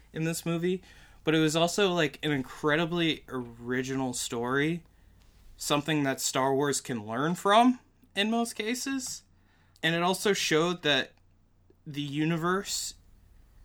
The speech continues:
doesn't revolve around the Skywalker family, which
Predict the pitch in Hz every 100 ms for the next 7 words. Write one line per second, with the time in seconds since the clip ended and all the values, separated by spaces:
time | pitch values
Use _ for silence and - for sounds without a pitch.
0 | - - - 151 143 151 135 139 127 127
1 | 127 123 120 113 113 110 - - 117 113
2 | 107 104 107 - 113 101 95 - - -
3 | - - - - - - - - - -
4 | 143 151 -